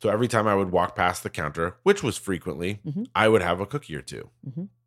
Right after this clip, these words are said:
Speaker 2: Mm-hmm.
Speaker 1: Um, by the time that, uh, cr-, I was not the only one eating these cookies.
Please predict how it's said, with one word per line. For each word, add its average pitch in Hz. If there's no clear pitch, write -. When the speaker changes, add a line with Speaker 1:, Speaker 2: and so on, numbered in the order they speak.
Speaker 2:
Mm-hmm. -
Speaker 1:
Um, 82
by 85
the 110
time 82
that, 85
uh, 71
cr-, -
I 156
was 170
not 147
the 120
only 101
one 82
eating 76
these 64
cookies. -